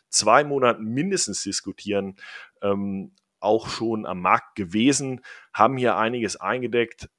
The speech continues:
Heißt nicht, dass die unbedingt fertig sind, aber die suchen natürlich auch eher nach den guten Qualitäten, von,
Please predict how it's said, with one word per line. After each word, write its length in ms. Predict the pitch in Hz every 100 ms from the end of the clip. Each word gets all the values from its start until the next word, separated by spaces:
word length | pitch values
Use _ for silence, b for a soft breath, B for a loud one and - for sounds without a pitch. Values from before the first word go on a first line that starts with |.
| _ _
Heißt 340 | - 117 127 -
nicht, 240 | 139 -
dass 140 | 131
die 100 | -
unbedingt 240 | 131 120 107
fertig 360 | 139 143 135
sind, 120 | 120 110
aber 100 | 104
die 100 | 101
suchen 220 | 123 139
natürlich 300 | 120 117 90
auch 160 | 85 -
eher 180 | 131 127
nach 120 | 120
den 280 | 107 98 107
guten 300 | 151 202 135
Qualitäten, 640 | - 104 101 - 117 -
von, 340 | - 117 117